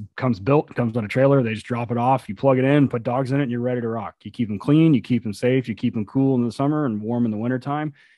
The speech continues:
And it's completely custom. You can go complete mild to wild. I've seen some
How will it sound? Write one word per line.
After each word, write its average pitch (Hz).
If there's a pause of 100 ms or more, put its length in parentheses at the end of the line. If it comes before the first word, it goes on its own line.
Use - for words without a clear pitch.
And 117
it's 104
completely 120
custom. 113
You 110
can 117
go 113
complete 107
mild 123
to 123
wild. 110
I've 120
seen 139
some 135